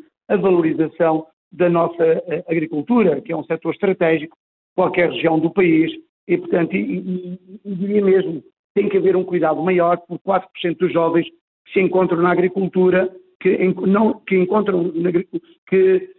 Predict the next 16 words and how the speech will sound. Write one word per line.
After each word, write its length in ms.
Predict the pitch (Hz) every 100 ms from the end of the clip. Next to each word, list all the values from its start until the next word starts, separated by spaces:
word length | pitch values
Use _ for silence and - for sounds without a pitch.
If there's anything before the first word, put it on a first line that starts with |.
| _ -
apenas 440 | 170 214 208 190
encontram, 880 | 180 - 170 165 160 156 156 147 147 _ _
desculpe, 360 | - 196 - - - _
quatro 280 | 214 220 214
por 160 | 190 180
cento 240 | 190 165
da 120 | 190
população 680 | - 185 185 - 175 175 175 _ _ _ -
que, 320 | 190 196 -
eh, 400 | 190 202 143 -
apenas 400 | 175 220 202 196
encontram 400 | 196 196 185 180
como 260 | 175 180 -
forma 280 | 226 214 202
de 80 |
subsistência 760 | - 175 170 - 190 185 190 180